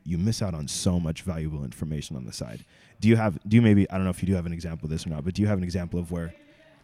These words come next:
you were, you were moving towards what, 'cause what you, you wanna state your purpose.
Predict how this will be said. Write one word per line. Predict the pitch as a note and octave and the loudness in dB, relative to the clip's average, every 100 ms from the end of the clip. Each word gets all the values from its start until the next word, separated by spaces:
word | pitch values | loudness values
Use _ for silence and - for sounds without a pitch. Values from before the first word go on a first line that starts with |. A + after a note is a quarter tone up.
| _ - | _ -4
you | F#2+ F#2 | 2 4
were, | F#2 E2 D#2 D#2 _ _ _ _ _ _ | 4 2 -2 -6 _ _ _ _ _ _
you | G#2+ A#2 | 6 8
were | A2 | 8
moving | G#2+ G#2 G2+ F#2+ | 8 6 6 2
towards | - F#2+ F2 E2 - - _ | -2 -2 -2 -4 -8 -10 _
what, | G#2 - - G2+ - | -2 -2 -8 -14 -2
'cause | A2+ | 2
what | B2 - | 4 2
you, | - | -2
you | G#2+ | 0
wanna | A2 F2+ | 0 0
state | G2+ | -4
your | C#2+ | -8
purpose. | - F2 F#2 | -8 -4 -4